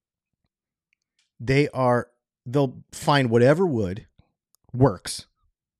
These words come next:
to hit that price point. That's why you get different woods in Squiers, and it's never consistent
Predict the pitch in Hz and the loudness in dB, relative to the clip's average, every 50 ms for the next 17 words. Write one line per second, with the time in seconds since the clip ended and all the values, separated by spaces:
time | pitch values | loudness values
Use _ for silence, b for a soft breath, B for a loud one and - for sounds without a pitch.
0 | _ _ _ _ _ _ _ _ _ _ _ _ _ - 139 117 135 120 - 120 | _ _ _ _ _ _ _ _ _ _ _ _ _ -8 -6 -6 -6 -4 -4 -6
1 | 104 - - 107 92 90 - - - 107 - _ _ _ _ _ _ _ _ _ | -6 -6 -8 -12 -14 -14 -16 -20 -20 -20 -20 _ _ _ _ _ _ _ _ _
2 | _ _ _ _ _ _ _ _ _ _ _ _ _ _ _ _ _ _ - 139 | _ _ _ _ _ _ _ _ _ _ _ _ _ _ _ _ _ _ -4 -2
3 | 147 160 - - 127 135 127 110 95 95 98 107 104 107 120 123 117 113 123 107 | -2 -2 -4 -4 -2 -2 0 0 -2 -4 -6 -8 -8 -6 -4 -4 -2 -2 -4 -4
4 | 92 95 95 - 135 139 - - 143 147 - - _ _ _ _ _ _ _ _ | -6 -12 -6 -2 -2 -2 -2 -2 -6 -6 -8 -10 _ _ _ _ _ _ _ _
5 | _ _ _ _ _ - 123 117 120 113 110 107 110 104 - - - _ _ _ | _ _ _ _ _ -6 -2 0 0 2 0 -2 -4 -8 -12 -14 -16 _ _ _
6 | _ _ _ _ _ _ _ _ _ _ _ - 143 139 143 135 - - 123 107 | _ _ _ _ _ _ _ _ _ _ _ 0 0 0 0 -2 -2 -2 -2 0
7 | 104 104 104 107 101 - - _ - 120 113 110 107 - - - 123 120 120 117 | 0 0 -2 -4 -4 -8 -10 _ -8 -6 -6 -6 -6 -6 -6 -4 -2 0 0 0
8 | 110 - - 120 101 - - 87 - - - - | -4 -8 -10 -12 -14 -12 -14 -16 -16 -18 -20 -20